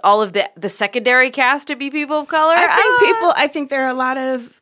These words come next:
Speaker 2: casting folks who, yeah, pat themselves on the back because they hired two or three and they're like, "We really did something here," you know? And it's like, if this <laughs> role, if they,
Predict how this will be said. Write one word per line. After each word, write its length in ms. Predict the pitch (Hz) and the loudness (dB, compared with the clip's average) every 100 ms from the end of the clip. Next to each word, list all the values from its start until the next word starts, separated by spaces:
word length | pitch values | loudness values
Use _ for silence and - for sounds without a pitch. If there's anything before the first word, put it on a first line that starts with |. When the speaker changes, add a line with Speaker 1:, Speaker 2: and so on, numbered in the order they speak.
| - | -14
Speaker 2:
casting 480 | 277 233 247 247 240 | -6 -6 -6 -8 -4
folks 340 | 240 240 - | -2 -2 -4
who, 120 | 262 | -4
yeah, 300 | 202 220 254 165 | -4 -4 -4 -4
pat 220 | 202 202 | -4 -4
themselves 360 | 226 208 208 | -6 -4 -4
on 60 | 226 | -4
the 80 | 214 | -4
back 340 | 202 214 - | -2 -4 -6
because 480 | 180 196 170 165 170 - - - - | -8 -2 -2 -2 -4 -14 -20 -20 -2
they 200 | 185 180 | -2 0
hired 480 | 180 175 170 175 | 0 0 0 -2
two 180 | - 185 | -8 -8
or 80 | 190 | -8
three 600 | 190 165 156 165 196 220 _ | -4 -2 0 -2 -6 -14 _
and 380 | 165 165 156 156 | -6 -4 -4 -4
they're 80 | 175 | -4
like, 240 | 175 170 | -2 -4
"We 100 | 156 | -4
really 280 | 196 170 190 | -4 -4 -4
did 200 | 185 214 | -6 -6
something 320 | 202 156 160 | -8 -8 -8
here," 380 | 151 143 143 185 - _ _ - | -8 -6 -8 -10 -16 _ _ -10
you 160 | 165 165 | -4 -2
know? 320 | 165 190 214 _ _ _ | -2 -2 -6 _ _ _
And 140 | 175 | -8
it's 120 | 165 190 | -6 -2
like, 240 | 175 - 190 - _ - - _ _ _ - | -4 -4 -14 -20 _ -20 -20 _ _ _ -2
if 240 | 196 202 - 170 - | -2 -2 -8 -18 0
this 400 | 233 262 254 - | 2 2 -2 -10
<laughs> 40 | |
role, 200 | 202 214 - - 220 285 - | -4 -2 -2 -6 -4 -2 0
if 140 | 220 | 0
they, 260 | 254 285 | 2 0